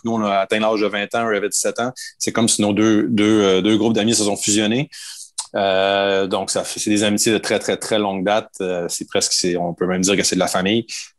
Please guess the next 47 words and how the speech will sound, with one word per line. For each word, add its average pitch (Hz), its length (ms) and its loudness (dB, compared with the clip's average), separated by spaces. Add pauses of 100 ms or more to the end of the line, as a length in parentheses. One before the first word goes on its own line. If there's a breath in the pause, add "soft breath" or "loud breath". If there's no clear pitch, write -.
Euh, 87 520 2
donc, 101 280 0
euh, 107 220 4
franchement, 120 360 -4
je 135 80 -4
pense 127 180 -2
que 120 80 -2
c'est 107 140 -2
Maxime, 110 440 -2
là, 107 60 -4
qui - 100 -4
avait 98 140 -2
toujours, 110 400 0
euh, 98 60 0
l'ambition 101 580 -2
de 98 120 0
commencer 98 460 -2
une, 98 260 -2 (300 loud breath)
une 95 100 0
école 101 220 2
de 208 60 2
hockey. 120 360 2 (360 loud breath)
Euh, 87 280 0
puis, 90 200 -4
il 95 40 0
en 98 80 0
a 101 60 2
parlé 107 240 2
pendant 104 220 -2
plusieurs 104 340 2
années. 104 260 0
Puis, - 180 -4
je - 60 -4
pense 104 180 -4
que 107 100 -2
j'étais, 92 300 0
euh, 95 360 2
j'étais 90 220 -2
à 98 100 2
Graz 104 280 -2
à 101 60 0
l'époque. 104 400 -4
Puis, - 140 -16
on 90 100 -10
a 90 60 -8
décidé, 202 480 0
euh, 175 180 2